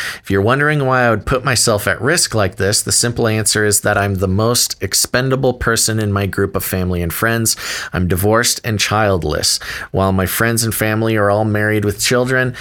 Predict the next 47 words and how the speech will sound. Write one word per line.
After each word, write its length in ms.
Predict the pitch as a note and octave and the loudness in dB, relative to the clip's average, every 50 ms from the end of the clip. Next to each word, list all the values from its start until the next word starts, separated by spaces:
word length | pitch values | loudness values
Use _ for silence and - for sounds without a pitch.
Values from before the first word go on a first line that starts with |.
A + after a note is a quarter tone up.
| - - - _ | -16 -16 -12 _
and 180 | - F2+ F#2 | -4 -2 0
since 480 | - - - A2 A2 G#2+ G2 - - - | 0 0 2 0 0 2 2 0 0 0
I 120 | - A#2 | 0 2
was 160 | G#2+ G#2+ G2+ | 2 2 2
at 100 | G#2 G2+ | 2 0
the 100 | - G2+ | 0 -2
top 300 | F#2+ - - A2 A2+ A2+ | -6 -2 0 0 0 0
of 80 | - G#2+ | 0 0
the 80 | G#2 G2 | 0 2
list 300 | G2+ G#2 A2 G#2+ - - | 2 2 2 2 0 0
to 80 | A2 | 0
receive 480 | G2+ F#2+ F#2 - - - C3 C3 C#3 C#3 | 0 2 2 2 2 2 2 0 0 0
the 100 | C#3 A#2+ | 0 0
vaccine 300 | A#2+ A#2+ A#2 A#2+ - - B2 A#2+ A#2+ B2 A#2+ | 2 0 0 0 0 -2 0 0 0 0 0
given, 360 | A2 A#2+ A#2 A#2 B2+ B2 B2 | 2 2 2 2 2 0 0
I'm 240 | A#2 - A2 A2 G2+ | -2 -2 0 0 0
a 40 | F#2 | 0
healthcare 520 | - A#2+ A#2+ A#2 - - - G#2+ G2+ F#2+ | 2 2 0 0 -2 -2 0 0 2 2
worker. 420 | F#2 F#2+ F#2 F2 - - G2+ G#2 G#2 - - - - - - - | 2 2 0 0 0 -2 -2 -2 -2 -4 -6 -8 -6 -6 -6 -4
I 120 | - - G#2 | -2 0 2
was 200 | G2+ G2+ G2 - | 4 4 4 4
willing 340 | G#2 A2 A#2+ B2 A#2+ A#2+ A#2 | 4 4 4 4 2 0 0
to 100 | - A2 | -2 -4
place 340 | - - A#2 A2 A2 - - | -2 0 0 2 2 0 0
myself 360 | A2+ G#2 - - A2 G#2 - | 0 0 2 2 0 0 0
at 140 | A2+ G#2 G2 | -2 -2 0
risk 340 | G#2+ G2+ G2 G2+ - - | 2 0 2 2 0 0
so 160 | - - - G#2 | 0 0 2 2
I 80 | G2+ | 0
could 140 | G#2 - G2 | 0 0 -4
experience 640 | G2 F#2 - - - A2 A2 A2 A2 G#2+ G#2 - | -2 -2 -2 -2 -2 0 0 0 0 0 0 0
any 160 | A2 G#2 G#2+ G#2 | 0 0 0 0
side 300 | - - G2 F#2+ F#2+ F#2+ | 0 0 0 2 0 0
effects 360 | F#2 - G2+ G2+ G2 - - | 0 0 0 0 0 0 -2
and 100 | G#2 G2 | -2 -4
other 260 | - G#2 G#2 G2+ G#2 | -2 -2 0 0 0
issues 540 | G2+ - G#2+ G2 - - F#2+ F#2+ G2 G#2 - - | -2 -2 -2 -2 -2 -2 -2 -2 -2 -2 -2 -2
before 420 | - G2+ F#2 - - A2 A2+ B2+ | -4 -6 -6 -2 -2 0 0 0
my 160 | C3+ C3 B2+ | 0 0 -2
family 460 | B2 - - G#2 F#2+ F#2 F#2+ G2 G2 | -2 -2 -2 -2 0 0 -2 -2 -2
and 100 | G2 G2+ | -2 -2
friends 320 | G2 - - F#2 F2+ F2+ F#2+ | -4 -4 -4 -2 -2 -2 -2
potentially 680 | - - F2+ - - F#2+ F#2+ - - - G2 F#2+ F#2+ F#2 - - - - - - | -4 -4 -4 -4 -4 -4 -2 -2 0 0 0 0 0 -2 -6 -8 -10 -10 -12 -6
put 160 | - E2 E2 | -6 -6 -2
themselves 480 | - F2+ F2 E2+ - - D#2+ D#2 D#2+ - | -2 -2 0 0 0 2 2 2 2 0
at 100 | F2+ - | 0 0
risk. 420 | - A2 - E2+ - - - - | 0 2 2 2 2 0 -4 -4